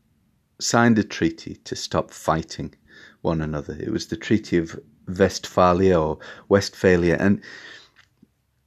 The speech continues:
it changed the way people viewed nations. Nations were no longer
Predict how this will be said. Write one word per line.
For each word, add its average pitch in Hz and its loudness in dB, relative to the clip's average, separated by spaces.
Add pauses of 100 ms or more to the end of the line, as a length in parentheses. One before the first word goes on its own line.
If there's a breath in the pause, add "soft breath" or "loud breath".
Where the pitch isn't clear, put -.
(320)
it 135 0
changed 185 2
the 127 6
way 123 6
people 104 -4
viewed 104 2 (1000)
nations. 117 0 (1500)
Nations 104 0 (1000 loud breath)
were 98 2 (560 loud breath)
no 113 6
longer 104 4